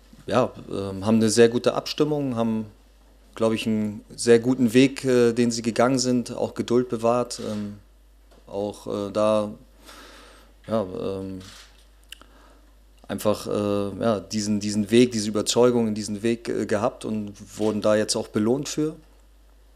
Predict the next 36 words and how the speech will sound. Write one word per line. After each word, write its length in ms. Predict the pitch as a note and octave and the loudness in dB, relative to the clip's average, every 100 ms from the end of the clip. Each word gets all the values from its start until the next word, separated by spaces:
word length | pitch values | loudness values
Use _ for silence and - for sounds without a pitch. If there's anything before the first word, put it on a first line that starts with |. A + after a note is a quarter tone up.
| _ _ _ _ - - - | _ _ _ _ -20 -20 -10
Ähm, 500 | G#2 G2 G2 G2 F#2 - - _ _ _ _ - - - | -8 -6 -8 -10 -14 -20 -20 _ _ _ _ -20 -18 -12
ja, 140 | A2 | -12
ist 340 | G2 - - | -8 -8 -8
eine 120 | A2 G#2+ | -6 0
unangenehme 560 | A#2+ C3 B2 A#2+ A#2+ | 4 4 4 4 4
Mannschaft, 440 | A#2 B2 - C#3+ - | 2 -2 -6 -8 -4
so 60 | |
ein 20 | |
Stück 240 | A2+ C#3+ C#3 | 0 2 6
weit 220 | B2 - | 6 6
eine, 320 | A#2+ A#2 A2 | 6 6 4
eine 100 | G#2+ | 2
Mannschaft 380 | A2 B2 - B2 | 2 2 0 0
der 80 | A2+ | 0
Stunde 380 | - C3+ D#3 D3+ | 4 2 4 2
im 100 | C#3 | 2
Moment. 540 | C#3 C3+ D3 C#3+ - - _ - - _ _ - | 0 0 -2 -4 -14 -18 _ -20 -20 _ _ -8
Lassen 300 | A2 G#2+ A2 | -2 0 0
unheimlich 420 | A#2+ A#2 A#2 G#2+ | 2 2 2 2
wenig 260 | A#2 A2+ G#2 | 2 0 0
Torschüsse 500 | - C3+ - B2+ B2+ | 0 2 0 -4 -4
zu. 240 | - C#3 | -4 -4
In 60 | A#2+ | -2
den 80 | A2 | -2
letzten 260 | A2 - | -2 -4
drei 160 | A2 A2 | 0 -2
Spielen, 240 | - A#2+ | 0 -2
glaub 120 | A#2+ | 0
ich, 60 | A2 | -2
nur 100 | A2 | -2
drei 200 | A2 A2 | 0 0
Torschüsse 500 | - A#2+ - B2 B2 | 0 -2 -2 -6 -6
zugelassen 560 | - C3+ B2+ B2+ - B2+ | -6 -4 -4 -4 -6 -6
aufs, 300 | A#2 - - | -8 -8 -10
aufs 220 | - - | -8 -4
Tor. 240 | A#2 C#3 | -2 -2